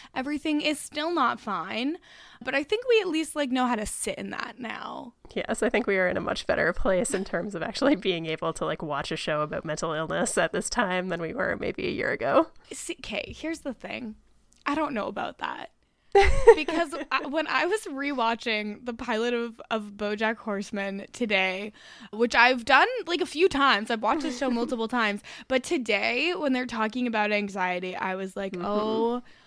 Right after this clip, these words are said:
Speaker 1: my God." <laughs>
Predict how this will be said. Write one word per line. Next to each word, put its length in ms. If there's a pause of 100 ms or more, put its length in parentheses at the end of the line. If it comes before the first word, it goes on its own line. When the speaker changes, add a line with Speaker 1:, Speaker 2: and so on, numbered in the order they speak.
(300)
Speaker 1:
my 880 (260)
God." 720
<laughs> 40